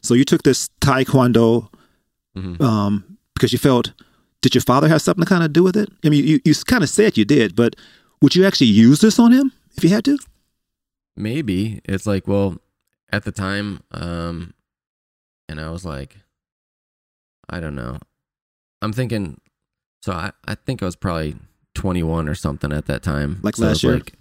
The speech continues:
Speaker 2: that was, yeah,
Speaker 1: <laughs>
Speaker 2: last year. Um, so, you know, I felt defenseless my entire life, so I figured I should learn Taekwondo. And I think there was only a couple times, um,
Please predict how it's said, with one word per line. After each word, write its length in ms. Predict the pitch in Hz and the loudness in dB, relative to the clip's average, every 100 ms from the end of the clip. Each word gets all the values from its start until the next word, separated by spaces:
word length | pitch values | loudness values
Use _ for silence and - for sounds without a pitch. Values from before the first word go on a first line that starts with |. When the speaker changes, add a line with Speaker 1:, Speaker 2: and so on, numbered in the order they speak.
| - | -6
Speaker 2:
that 200 | 80 76 | -2 0
was, 300 | 85 - - - _ _ - | -2 -6 -20 -20 _ _ -2
yeah, 260 | 104 113 - | 0 0 -4
Speaker 1:
<laughs> 40 | |
Speaker 2:
last 420 | - 107 98 110 | -2 0 0 0
year. 180 | 76 76 - - - _ _ _ _ _ | -4 -4 -4 -8 -12 _ _ _ _ _
Um, 500 | - 95 92 90 87 - | -6 -2 0 -2 -4 -6
so, 400 | - 98 90 - - _ - | 0 0 0 -4 -18 _ -4
you 80 | |
know, 100 | 98 | -2
I 60 | 85 | -2
felt 320 | - 98 - | -2 -4 -4
defenseless 500 | 90 90 90 90 82 | -6 -2 -2 -2 -4
my 140 | 85 78 | -2 -4
entire 280 | 82 80 82 | -2 -2 -2
life, 220 | 82 82 | -2 -4
so 140 | - | -2
I 80 | 76 | -4
figured 320 | - 76 71 - - | -2 -2 -4 -6 -6
I 100 | 73 | -6
should 180 | - 71 | -4 -4
learn 380 | 73 73 73 - | -2 -4 -4 -4
Taekwondo. 720 | 80 73 73 82 101 78 85 | -4 -2 -4 -2 0 -2 -4
And 120 | 78 | -4
I 40 | 87 | -4
think 160 | 104 | -4
there 80 | 98 | -2
was 100 | 87 | -4
only 280 | - 90 104 | -4 -4 -2
a 80 | 95 | -4
couple 260 | - 92 90 | -6 -6 -6
times, 560 | 85 69 80 90 - _ _ _ _ _ _ - | -6 -6 -8 -10 -16 _ _ _ _ _ _ -14
um, 580 | 76 71 71 73 82 | -12 -10 -12 -12 -16